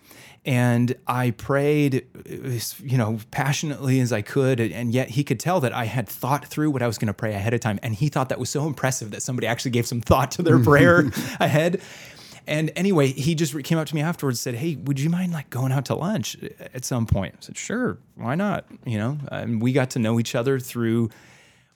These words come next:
Speaker 1: uh, some time together at this restaurant a couple weeks later.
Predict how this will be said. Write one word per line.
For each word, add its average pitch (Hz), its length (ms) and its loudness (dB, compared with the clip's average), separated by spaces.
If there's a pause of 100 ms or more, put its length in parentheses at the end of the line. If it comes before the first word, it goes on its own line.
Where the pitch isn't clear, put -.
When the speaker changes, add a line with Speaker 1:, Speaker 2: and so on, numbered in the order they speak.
Speaker 1:
uh, 110 180 -8
some 117 240 -6
time 135 380 0
together 135 580 0
at - 140 -8
this - 180 -6
restaurant 131 480 -2
a 107 60 -6
couple 120 280 -2
weeks 110 280 -4
later. 135 440 0